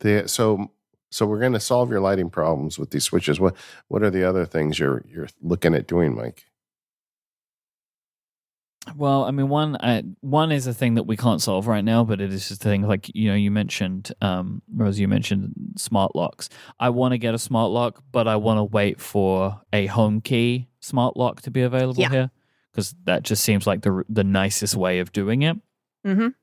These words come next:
Speaker 3: If you
Speaker 2: Um,
Speaker 3: can, yeah. Do you have multi-point
Speaker 2: yeah.
Speaker 3: locks by any chance on your doors? The ones where you have to lift the handle to be able to lock it?
Speaker 2: Yes.
Speaker 3: Okay, I've got really bad news for you that I'm gonna break to
Speaker 2: Oh,
Speaker 3: you
Speaker 2: we
Speaker 3: now, so you're not gonna wait
Speaker 2: No, no,
Speaker 3: forever.
Speaker 2: that's fine.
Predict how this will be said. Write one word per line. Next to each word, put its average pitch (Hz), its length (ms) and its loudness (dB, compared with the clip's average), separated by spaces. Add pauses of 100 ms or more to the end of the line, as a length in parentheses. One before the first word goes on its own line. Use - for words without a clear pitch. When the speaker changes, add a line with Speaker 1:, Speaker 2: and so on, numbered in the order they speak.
(140)
Speaker 3:
If 202 180 2
you - 80 2
Speaker 2:
Um, - 60 0
Speaker 3:
can, 151 220 0
yeah. 156 180 -2 (480)
Do 220 100 -4
you 220 60 2
have 226 320 -2
multi-point 190 560 0
Speaker 2:
yeah. 123 80 4
Speaker 3:
locks - 480 0
by 233 120 2
any 226 200 2
chance 233 320 0
on 233 80 0
your 233 120 0
doors? 240 420 0 (1400)
The 180 180 2
ones 170 260 2
where 175 100 2
you 170 60 2
have 170 120 0
to 170 100 -2
lift 160 280 2
the 165 60 0
handle 180 420 0
to - 100 -10
be 160 160 2
able 156 140 2
to - 120 -6
lock 165 240 2
it? - 220 0 (640)
Speaker 2:
Yes. 110 420 0 (760)
Speaker 3:
Okay, 160 280 2
I've 170 180 -2
got 196 80 4
really 190 340 0
bad 180 240 0
news 180 220 -2
for 208 120 -2
you 220 200 2
that - 140 2
I'm 165 120 0
gonna 165 140 0
break 175 260 2
to - 100 0
Speaker 2:
Oh, 123 100 6
Speaker 3:
you 120 80 4
Speaker 2:
we - 60 4
Speaker 3:
now, 185 260 2
so - 180 -4
you're 175 160 2
not 170 160 2
gonna 170 160 0
wait 156 200 0
Speaker 2:
No, 135 80 0
no, - 60 4
Speaker 3:
forever. 170 180 2
Speaker 2:
that's 160 120 2
fine. 104 160 -12